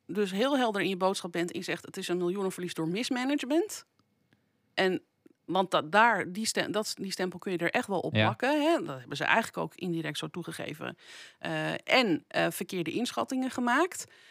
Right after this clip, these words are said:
Speaker 1: Dat doet toch helemaal niks af? Als zoiets bij de Efteling gebeurt, dan ga je toch ook, eh, dat je, zeg je toch niet van, eh, "Ik ga nu niet meer naar het Sprookjesbos. Want, eh, ja, dat, eh, ja, het kost heel veel geld." Ja, eh, dat betekent toch niet dat het, dat je tegelijkertijd geen leuke dag kan hebben?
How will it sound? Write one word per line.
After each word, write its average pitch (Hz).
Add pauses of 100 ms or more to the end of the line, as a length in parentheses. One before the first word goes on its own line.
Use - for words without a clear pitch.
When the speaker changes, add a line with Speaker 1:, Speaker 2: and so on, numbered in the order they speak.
(240)
Speaker 1:
Dat 277
doet 320
toch 320
helemaal 294
niks 302
af? -
Als 277
zoiets 294
bij 277
de 269
Efteling 254
gebeurt, 190 (120)
dan 240
ga 269
je 262
toch -
ook, 302
eh, 220 (180)
dat 220
je, 208
zeg 226
je 233
toch 226
niet 214
van, 196
eh, -
"Ik 180
ga 180
nu 175
niet 262
meer 277
naar 262
het 254
Sprookjesbos. 233 (460)
Want, 135
eh, -
ja, -
dat, 139
eh, 143
ja, 143
het 147
kost 151
heel 156
veel 175
geld." 185
Ja, 208 (260)
eh, 214 (340)
dat 220
betekent 240
toch 247
niet 247
dat 233
het, 240
dat 220 (120)
je 233
tegelijkertijd 233
geen 220
leuke 214
dag 262
kan 175
hebben? 156